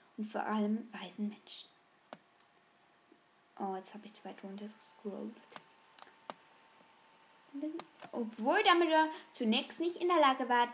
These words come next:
direkt gegen Gellert Grindelwald vorzugehen, schickte er Newt Scamander nach New York, um den Donnervogel Frank freizulassen und später nach Paris, um Credence Barbone zu retten.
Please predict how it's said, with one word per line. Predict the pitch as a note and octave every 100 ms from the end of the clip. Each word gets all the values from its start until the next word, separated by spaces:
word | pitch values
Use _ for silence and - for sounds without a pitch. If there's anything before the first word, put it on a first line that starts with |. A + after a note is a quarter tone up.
| -
direkt | G3 G#3 A#3 - -
gegen | D4 D4
Gellert | C4 A3 A3+ A#3+ A3+ -
Grindelwald | G#3+ G3+ G3+ G#3 G3 G3+ -
vorzugehen, | - G3+ G#3+ G#3+ G#3 G#3+ - -
schickte | - D4+ -
er | B3+
Newt | A3 A3 D#4 -
Scamander | - D4+ A#3 G3+ A#3
nach | B3+ C4+ D4+
New | D#4
York, | A#3 - - - - - -
um | A#3+
den | A3+ A3 G#3+
Donnervogel | A#3 A#3 B3 C#4+ C#4+ C#4 D4+ - - -
Frank | - G#3 F#3+ G3 A3+
freizulassen | - - G#3+ G#3+ A3 A3+ A#3+ -
und | A3+
später | - A3 A3 C#4
nach | B3 -
Paris, | - C#4+ C4 G#3 A3+ C4+ - - - -
um | A3 A3
Credence | G#3+ B3 C4+ C#4+ E4 E4+ - - - _ _ _ _ - - - -
Barbone | A#3 G#3+ A#3 B3+ C4 C#4+ D4 - - -
zu | - C#4
retten. | D#4 D#4 C4+